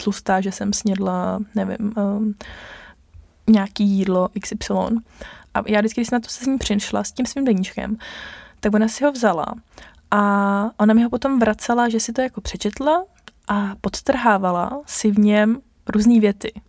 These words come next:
který jsem jako o sobě napsala. Já nevím, jako jestli se to tak má dělat, nebo nemá, ale úplně to teďka jako utkvělo v paměti, že jsem četla tak nějak ten svůj deníček, kde jsem si psala svoje denní myšlenky.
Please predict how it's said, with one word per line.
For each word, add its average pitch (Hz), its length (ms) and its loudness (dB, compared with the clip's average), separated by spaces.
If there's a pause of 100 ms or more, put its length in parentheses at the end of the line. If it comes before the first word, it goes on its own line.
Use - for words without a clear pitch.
(160)
který 196 280 -2
jsem 208 220 2
jako 202 180 -2
o 196 60 0
sobě 214 260 2
napsala. 190 420 0 (160)
Já 226 140 8
nevím, 220 280 6
jako 226 180 2
jestli 233 240 2
se 220 100 -8
to - 100 -6
tak - 180 -4
má 180 160 4
dělat, 202 280 0
nebo 233 220 4
nemá, 214 340 0 (100)
ale 196 160 0
úplně 214 260 4
to 214 100 -2
teďka 208 240 -4
jako - 180 -4
utkvělo 226 380 0
v - 60 -20
paměti, 208 440 2
že 190 280 0
jsem 208 160 0
četla 202 260 -2
tak 202 180 -6
nějak 208 140 2
ten 208 160 -2
svůj 247 300 -4
deníček, 190 460 0
kde 190 140 0
jsem 214 160 -2
si - 120 -10
psala 196 340 -2
svoje 208 240 -2
denní 208 200 4
myšlenky. 208 480 -2